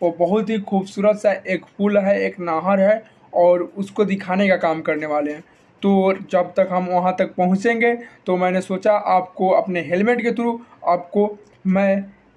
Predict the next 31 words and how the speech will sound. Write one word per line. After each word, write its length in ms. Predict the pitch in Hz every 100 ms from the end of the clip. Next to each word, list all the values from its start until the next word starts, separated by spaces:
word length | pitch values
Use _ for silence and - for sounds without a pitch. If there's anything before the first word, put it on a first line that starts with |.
| _ _ -
रास्ता 340 | 190 208 220
का 100 | 247
व्यू 220 | 202 220
दिखाऊँ 420 | 240 233 214 233 - -
और 200 | 196 196
वहाँ 320 | 185 190 190 196 - _ _
का 120 | 180 160
वर्णन 320 | 156 170 185 170
करूँ। 240 | 156 151
तो 120 | 175
गाइस, 320 | 170 202 233 220
हम 240 | 208 220
लोग 180 | 220 208
अभी 340 | 185 190 208 220
फर्स्ट 420 | 190 196 196 202 196 - _
गए 200 | 190 196
थे 140 | 214 214
एजेंसी 480 | 185 185 185 226
में, 220 | 220 240 277 _ _
जो 80 | 247
मेरा 200 | 254 247
सपना 420 | - 196 190 208
का, 120 | 202 196
सपना 340 | 202 185 196
का 100 | 190
ड्रीम 300 | 170 185 196
था, 260 | 196 214 214 - -
जो 80 | 214
मेरा 180 | 233 220
ड्रीम 320 | 185 247 254
था, 360 | 240 240 240